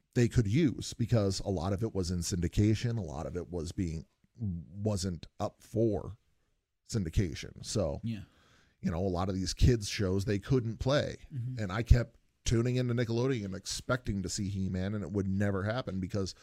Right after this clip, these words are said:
Speaker 1: Filmation was not going to sell one of their big properties
Speaker 2: No.
Speaker 1: to one of these. So Nickelodeon was scrounging for content, and they happened to find Danger Mouse,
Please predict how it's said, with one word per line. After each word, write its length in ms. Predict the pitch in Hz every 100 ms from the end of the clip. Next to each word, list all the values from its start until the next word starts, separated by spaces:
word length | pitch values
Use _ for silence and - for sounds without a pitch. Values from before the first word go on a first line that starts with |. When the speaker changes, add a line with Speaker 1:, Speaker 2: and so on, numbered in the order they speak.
| - - -
Speaker 1:
Filmation 540 | 113 107 123 120 98
was 240 | 92 82 85
not 340 | 90 107 98
going 260 | 98 98 90
to 60 |
sell 320 | 85 113 92 87
one 160 | 92
of 60 | 80
their 100 | 82
big 220 | 95 85
properties 600 | 101 87 - - - -
Speaker 2:
No. 80 | 104 - _ _ _ _ _ -
Speaker 1:
to 120 | 117
one 200 | 85 87
of 60 | 71
these. 360 | 69 - - - _ _ _ _ - _ _ -
So 360 | - 113 92 - _ _ _ _ _ _ _ -
Nickelodeon 380 | 127 135 143 139
was 160 | 117 110
scrounging 600 | - - 123 127 113 110
for 140 | 104
content, 520 | 101 123 127 117 104 104
and 100 | 110
they 120 | 107
happened 340 | 101 113 117
to 40 | 104
find 280 | - 101 98
Danger 360 | 113 120 98
Mouse, 440 | 95 - - -